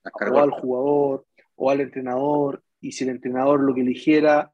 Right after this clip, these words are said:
Speaker 2: también le dábamos a los, a los jugadores que, que, que eligiera.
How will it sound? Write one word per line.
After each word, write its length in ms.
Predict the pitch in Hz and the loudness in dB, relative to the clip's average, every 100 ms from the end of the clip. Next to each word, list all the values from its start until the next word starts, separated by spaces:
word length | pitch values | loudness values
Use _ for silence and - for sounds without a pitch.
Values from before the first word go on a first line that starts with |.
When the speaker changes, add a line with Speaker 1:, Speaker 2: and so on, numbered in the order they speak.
| _ | _
Speaker 2:
también 300 | 131 135 147 | -8 -2 -2
le 60 | |
dábamos 520 | 135 143 147 143 143 - _ _ | 0 0 0 -2 -8 -12 _ _
a 100 | 123 | -6
los, 100 | 123 - | -6 -4
a 60 | - | -4
los 100 | 127 | -2
jugadores 280 | - 139 - | 0 -2 -2
que, 320 | - 131 127 | -4 -4 -4
que, 340 | - 123 120 127 _ _ _ _ _ | -4 -2 -2 -6 _ _ _ _ _
que 100 | 127 | -4
eligiera. 720 | 117 113 180 165 151 147 147 | -4 0 4 6 6 2 0